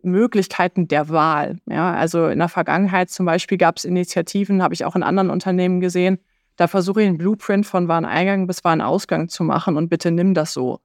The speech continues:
Das funktioniert nicht. Ja, da habe ich auch schon sozusagen vor meiner Fiege-Zeit aus Kundensicht, als ich mit Logistikdienstleistern zu tun habe,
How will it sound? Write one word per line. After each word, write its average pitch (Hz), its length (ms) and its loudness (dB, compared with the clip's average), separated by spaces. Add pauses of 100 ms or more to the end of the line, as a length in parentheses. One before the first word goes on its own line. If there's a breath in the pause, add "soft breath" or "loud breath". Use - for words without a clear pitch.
(280)
Das 160 140 0
funktioniert 180 600 0
nicht. 180 400 -2 (420)
Ja, 147 120 2
da 165 140 4
habe 180 120 6
ich - 160 -2
auch 190 140 2
schon - 260 0
sozusagen 180 760 0
vor 190 200 0
meiner 185 260 2
Fiege-Zeit 185 720 0
aus 165 140 -6
Kundensicht, 208 840 -2
als 165 160 0
ich - 140 -8
mit 185 100 0
Logistikdienstleistern 175 960 0
zu 165 100 -6
tun 170 320 -2
habe, 202 220 2